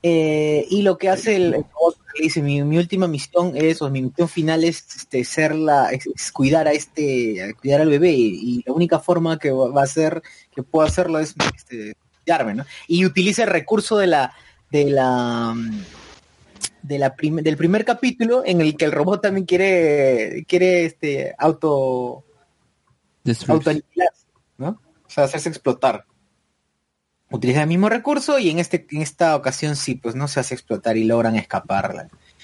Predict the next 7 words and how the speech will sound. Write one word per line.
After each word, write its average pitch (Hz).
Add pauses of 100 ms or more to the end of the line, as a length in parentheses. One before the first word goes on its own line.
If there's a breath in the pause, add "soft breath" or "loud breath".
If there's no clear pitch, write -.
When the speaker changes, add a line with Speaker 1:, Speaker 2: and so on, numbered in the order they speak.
(200 loud breath)
Speaker 1:
nuestros, 110
nuestros 151
héroes 156
logran 131
escapar 107 (240)
sanos 127
y 113